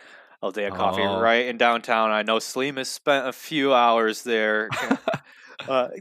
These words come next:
Speaker 1: drinking tea and coffee and hanging out. Um,
Speaker 2: Yeah.
Speaker 1: me as well. Um, the coffee, I don't know,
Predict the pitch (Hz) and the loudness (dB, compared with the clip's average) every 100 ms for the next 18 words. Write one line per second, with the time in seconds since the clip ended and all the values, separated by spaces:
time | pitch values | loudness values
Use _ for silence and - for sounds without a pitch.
0 | 160 - 185 175 - 185 170 156 135 151 | -4 2 2 2 -2 0 2 2 0 4
1 | 147 139 - 143 143 127 117 131 120 120 | 6 6 2 -2 0 0 0 -2 0 0
2 | 113 113 113 - _ _ - 110 101 98 | 2 4 2 -2 _ _ -8 -4 -4 -4
3 | 98 76 - 135 135 113 107 104 95 95 | -6 -8 -2 2 2 2 0 0 0 -2
4 | _ - _ 107 95 90 90 _ _ _ | _ -20 _ -4 -4 -6 -12 _ _ _
5 | _ _ _ _ 107 - 110 113 101 104 | _ _ _ _ -12 -2 0 0 -2 -4
6 | 90 - | -6 -12